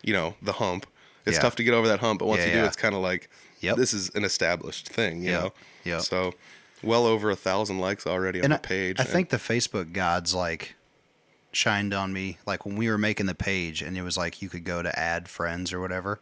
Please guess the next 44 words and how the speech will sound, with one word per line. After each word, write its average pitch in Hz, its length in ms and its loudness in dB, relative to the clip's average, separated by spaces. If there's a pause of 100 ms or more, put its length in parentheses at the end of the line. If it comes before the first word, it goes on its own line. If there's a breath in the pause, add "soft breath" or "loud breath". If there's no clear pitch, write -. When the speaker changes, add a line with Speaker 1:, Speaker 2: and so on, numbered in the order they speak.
(100)
Speaker 1:
Mm-hmm. 104 240 -2 (960 loud breath)
Speaker 2:
And, 101 120 -4
like, 82 180 -2
all 107 140 0
my 101 160 0
friends 95 400 -4
that 82 120 -2
I 82 100 0
have 90 180 0
on 85 100 -4
my 85 160 -4
personal 90 420 -4
page, 85 320 -4
like, 80 300 -4 (180)
Facebook 104 480 -2
gave 92 180 0
me, 95 120 -4
like, 85 340 -2 (220)
the 92 100 -2
one-time 90 880 -2 (240)
life 87 360 -2
deal, 78 340 -8 (160)
like, - 240 -8 (480)
add 78 280 -2 (100)
all. 67 380 -8 (100)
Speaker 1:
Yeah, 104 340 4
<laughs> 110 80 -6
yeah, 151 440 4
yeah. 170 280 6 (760 loud breath)
Speaker 2:
And 165 100 6
I - 40 8
was 127 120 4
like, 107 280 0 (300)
"Yep," 76 440 -8
'cause 107 160 -2
I 107 80 2
didn't 98 120 -2
have 101 140 -2
to 87 60 -6
sit - 260 0
there 92 160 -2
and 87 160 -4
click - 280 -6
through 90 360 -4